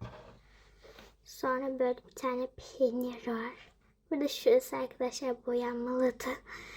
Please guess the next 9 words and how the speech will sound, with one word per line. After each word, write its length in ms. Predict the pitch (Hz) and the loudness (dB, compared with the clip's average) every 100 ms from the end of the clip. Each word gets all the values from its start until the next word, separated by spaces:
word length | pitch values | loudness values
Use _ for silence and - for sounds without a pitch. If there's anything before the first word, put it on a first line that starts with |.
| - - - | -12 -8 0
O 20 | |
yüzden 200 | 233 240 - | 2 2 -4
hatalı 480 | - - 254 240 240 | -8 -6 -4 -2 0
biraz. 480 | 226 214 - - - - - - - - - - - - - - - - - - - - - - - - - - - - | 0 -2 -8 -16 -18 -20 -20 -20 -20 -8 -8 -8 -18 -20 -20 -20 -20 -20 -20 -18 -16 -14 -16 2 2 4 0 -4 -12 -12
Sonra 800 | - - 269 277 285 277 277 294 302 285 | -6 -2 0 0 0 0 0 0 0 0
minişlerin 960 | 262 269 277 - - 269 269 285 294 277 | 0 0 -2 -6 -2 0 0 -2 -2 -2
böyle 420 | 254 254 277 285 - | 0 -2 -4 -8 -2
mısırı 760 | 254 247 - - 269 262 262 | 2 2 -2 2 4 6 4
var. 320 | 233 233 247 | 2 0 0